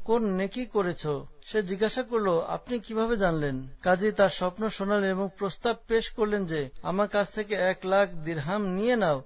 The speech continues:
এবং গতকালের নেকি আমাকে বিক্রি করে দাও।" সে অমুসলিম বলল, "আমি পৃথিবীর সব সম্পদ নিয়েও এটি বিক্রি করব না। আল্লাহ পাকের দয়া ও অনুগ্রহ অনেক প্রশস্ত।" এ কথা বলার পর সে কলেমা পড়ে মুসলমান হয়ে গেল।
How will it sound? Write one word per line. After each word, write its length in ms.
এবং 220
গতকালের 500
নেকি 280
আমাকে 320
বিক্রি 320
করে 240
দাও।" 320
সে 160
অমুসলিম 520
বলল, 360
"আমি 320
পৃথিবীর 300
সব 300
সম্পদ 560
নিয়েও 380
এটি 220
বিক্রি 360
করব 280
না। 300
আল্লাহ 300
পাকের 360
দয়া 260
ও 100
অনুগ্রহ 680
অনেক 340
প্রশস্ত।" 540
এ 160
কথা 240
বলার 340
পর 240
সে 300
কলেমা 380
পড়ে 220
মুসলমান 560
হয়ে 220
গেল। 320